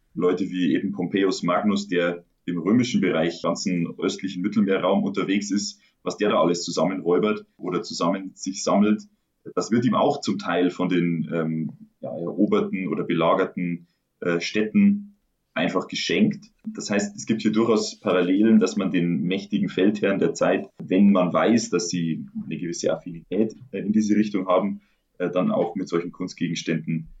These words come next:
so ein bisschen, ja, die, die Milde der, der, an die, an die Milde dieser, dieser Feldherren quasi appelliert.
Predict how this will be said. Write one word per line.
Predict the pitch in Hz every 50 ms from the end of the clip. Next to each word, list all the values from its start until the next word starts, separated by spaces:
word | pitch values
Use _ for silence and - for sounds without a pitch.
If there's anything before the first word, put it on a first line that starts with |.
| _ _
so | _ - - -
ein | -
bisschen, | - - - - 87 82 82 80 80 - _ _ _ _ _ _
ja, | - 78 78 - _ _ _ _ _ _
die, | - 80
die | - - 92
Milde | 98 98 107 123 127 117 113 101 90 85 -
der, | - 90 85 82 80 76
der, | 73 - - -
an | 76 73 - - 87 85
die, | - -
an | 90 92 101 98
die | 98 92
Milde | 104 110 120 120 110 95
dieser, | 85 95 90 80 85 85 80 78
dieser | - - 85 - 85 80 78
Feldherren | - - 87 85 82 87 80 76
quasi | 73 - - - - - -
appelliert. | - - - - 82 80 80 85 87 78 - _